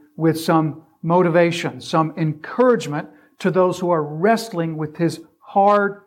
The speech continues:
words now. And so he'll follow this up now with a series of paradoxes. In fact, this is a section of paradoxes. Five paradoxes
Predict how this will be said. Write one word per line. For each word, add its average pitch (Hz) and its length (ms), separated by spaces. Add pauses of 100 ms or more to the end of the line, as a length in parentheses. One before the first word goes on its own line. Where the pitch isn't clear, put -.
words 156 500
now. 151 340 (560)
And 175 120
so 196 100
he'll 190 160
follow 262 420
this 208 300
up 170 300
now 170 300
with 165 260
a - 100
series 220 460
of - 240
paradoxes. - 840 (360)
In 165 120
fact, 190 380 (300)
this 233 220
is 196 120
a 185 100
section 151 880
of 151 160
paradoxes. 175 800 (400)
Five 226 640 (180)
paradoxes 156 880